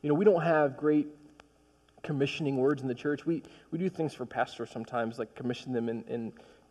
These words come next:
kind of ways, and that's, that's fine and good, but I really don't care about that.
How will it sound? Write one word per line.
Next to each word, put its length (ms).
kind 180
of 80
ways, 240
and 80
that's, 220
that's 240
fine 240
and 100
good, 240
but 80
I 80
really 240
don't 160
care 80
about 240
that. 280